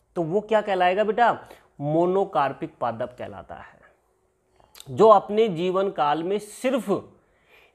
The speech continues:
एक बार ही पुष्प धारण करता है वो कहलाएगा मोनोकार्पिक। और इसमें कौन से आएंगे बेटा? एक वर्षीय पादप आते हैं, ठीक बेटा। लेकिन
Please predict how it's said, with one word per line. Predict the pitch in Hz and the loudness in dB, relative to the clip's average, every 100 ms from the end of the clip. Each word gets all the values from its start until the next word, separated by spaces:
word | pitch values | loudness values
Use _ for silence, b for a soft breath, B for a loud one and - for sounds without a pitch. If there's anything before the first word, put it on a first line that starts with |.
| _ | _
एक | 196 214 262 226 160 | 6 6 6 2 0
बार | 170 170 175 | 2 4 0
ही | 151 240 | -4 -6
पुष्प | 233 196 214 - | -4 -6 -6 -10
धारण | 160 143 143 147 165 | -12 -6 -4 -4 -8
करता | - 123 120 123 117 | -8 -10 -8 -10 -10
है | 117 113 - _ _ _ _ _ _ _ _ _ _ - | -10 -14 -14 _ _ _ _ _ _ _ _ _ _ -6
वो | 127 190 | 2 4
कहलाएगा | 190 151 135 139 175 240 254 B B - | 4 2 2 4 6 6 2 B B -12
मोनोकार्पिक। | 135 139 143 156 151 98 92 _ 104 _ _ _ - | -6 -4 -2 -4 -6 -12 -12 _ -20 _ _ _ -2
और | 147 175 | 0 0
इसमें | 175 208 214 226 220 B B B _ | 0 4 6 4 0 B B B _
कौन | 190 202 | 4 4
से | 214 220 | 6 2
आएंगे | 202 208 | 4 4
बेटा? | 208 208 226 - - | 4 4 4 2 0
एक | 185 202 196 | 6 6 6
वर्षीय | 170 165 160 196 220 254 254 | 4 2 2 0 2 2 2
पादप | 156 143 143 143 | 2 2 0 -2
आते | 113 104 110 | -6 -6 -14
हैं, | 104 - _ _ _ _ _ _ _ _ _ _ _ | -16 -20 _ _ _ _ _ _ _ _ _ _ _
ठीक | 208 | 0
बेटा। | 214 214 - b b b b b _ - | 2 0 -4 b b b b b _ 2
लेकिन | 165 202 214 - 127 | 8 8 8 2 2